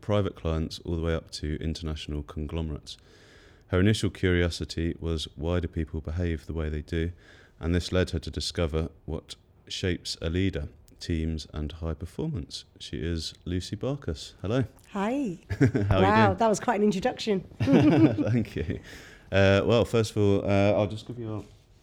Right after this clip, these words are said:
Speaker 1: website first of all. Your website is three W H dot U K dot com,
Speaker 2: Yep, that's
Speaker 1: right?
Speaker 2: me. Yep.
Speaker 1: So people can head there and, uh, and find you and how to contact you and everything like that. So,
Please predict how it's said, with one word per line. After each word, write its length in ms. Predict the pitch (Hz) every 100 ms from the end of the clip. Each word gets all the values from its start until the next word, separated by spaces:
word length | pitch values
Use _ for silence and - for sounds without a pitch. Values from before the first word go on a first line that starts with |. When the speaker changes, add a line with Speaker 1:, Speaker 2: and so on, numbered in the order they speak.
| - 92
Speaker 1:
website 400 | 90 - 82 85 -
first 240 | 85 85
of 60 | 87
all. 60 |
Your 100 | 90
website 540 | 104 110 - 90 90 - -
is 460 | 90 85 85 - - _ -
three 640 | - - 107 104 101 101 -
W 320 | 98 92 90 -
H 460 | 90 85 - - -
dot 200 | - 92
U 160 | 80 85
K 360 | - 87 85 80
dot 200 | 90 -
com, 200 | - 85
Speaker 2:
Yep, 220 | 180 196 -
that's 40 |
Speaker 1:
right? 180 | 87 180
Speaker 2:
me. 240 | 180 190 -
Yep. 280 | 185 185 190 -
Speaker 1:
So 160 | -
people 260 | 82 87 -
can 140 | 87
head 260 | 85 87 -
there 300 | 82 80 82
and, 340 | 78 78 78
uh, 240 | 76 76 76
and 140 | 73
find 440 | - 85 80 78 76 - - _ _
you 180 | 82 80
and 220 | 78 76 -
how 100 | 85
to 80 | 76
contact 480 | - 78 - - -
you 60 | 76
and 80 |
everything 280 | 76 73 76
like 100 | 73
that. 140 | 92 131 -
So, 240 | - -